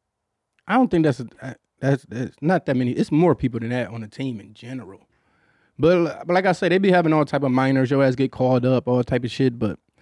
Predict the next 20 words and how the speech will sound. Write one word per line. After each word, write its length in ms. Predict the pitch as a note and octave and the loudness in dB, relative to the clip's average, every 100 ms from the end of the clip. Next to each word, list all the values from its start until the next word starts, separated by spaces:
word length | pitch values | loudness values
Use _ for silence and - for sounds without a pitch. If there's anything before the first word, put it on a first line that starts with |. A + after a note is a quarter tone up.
| _ _ - | _ _ -2
and 120 | D3 | 2
then 360 | G#3 C4+ A3+ D#3 | 4 4 2 2
don't 220 | G3+ A3+ | 0 2
baseball, 360 | G3+ G3+ A3+ | 2 4 4
they 80 | A3 | 4
still 180 | G#3+ A3+ | 2 2
let 160 | A3+ A3+ | 2 0
you 80 | G#3 | 0
come 200 | A3 A3+ | 2 4
out, 80 | |
like, 160 | G3+ F3+ | 4 2
you 60 | G#3+ | 0
can 100 | F#3+ | 2
go, 340 | G3 F3 - - | 4 4 2 -4
like, 140 | C#3+ D3+ | -4 -2
after 180 | - | -4
high 160 | - E3+ | -2 -2
school 300 | - A3 A3 | 0 0 2
and 100 | A3 | 2
shit? 260 | B3 B3+ | 2 0